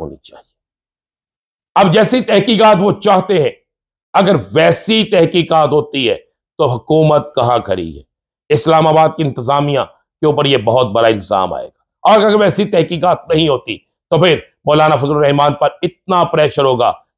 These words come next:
कि मौलाना को हुकूमत छोड़ना पड़ेगी। ये आपको मैं खबर दे रहा हूं, फिर मौलाना को हुकूमत छोड़ना पड़ेगी। अब आपको एक और खबर दे दूं, आज मेरी बात होती है, मैं नाम भी ले देता हूं,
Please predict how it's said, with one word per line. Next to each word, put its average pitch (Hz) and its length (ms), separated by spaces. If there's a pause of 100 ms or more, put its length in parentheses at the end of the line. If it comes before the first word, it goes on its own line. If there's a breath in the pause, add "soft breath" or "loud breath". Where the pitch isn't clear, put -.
कि 147 60
मौलाना 135 480
को 131 160
हुकूमत 117 640
छोड़ना 92 480
पड़ेगी। - 460 (460)
ये 92 60
आपको 87 260
मैं 95 120
खबर 120 260
दे 92 160
रहा 95 100
हूं, - 60 (220 soft breath)
फिर 139 100
मौलाना 135 340
को 123 80
हुकूमत 113 440
छोड़ना 76 320
पड़ेगी। - 240 (1300 loud breath)
अब 147 140
आपको 175 320
एक 175 160
और 147 140
खबर 101 240
दे 71 120
दूं, - 200 (1400)
आज 170 340 (1040)
मेरी 131 160
बात 113 340
होती - 240
है, - 80
मैं 170 100
नाम 185 200
भी 160 80
ले 117 120
देता - 200
हूं, - 100